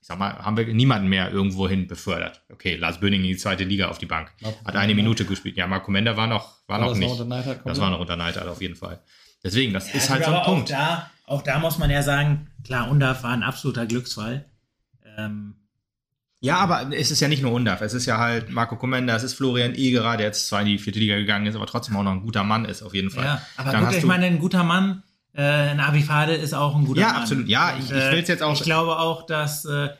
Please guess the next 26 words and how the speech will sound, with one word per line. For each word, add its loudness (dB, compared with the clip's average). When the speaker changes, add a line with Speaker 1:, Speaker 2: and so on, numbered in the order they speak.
Speaker 3:
ja, -2
wie 4
gesagt, 2
dass 0
wir 2
einen 2
Tanku 0
behalten 0
haben, 0
der 0
mit -2
Sicherheit 2
Speaker 1:
Genau. -6
Speaker 3:
in 6
München 2
mehr 2
verdient -4
hat. -4
Das -6
ist -4
auch -2
ein, 2
ich, -20
würde -6
ich -6
sagen, 0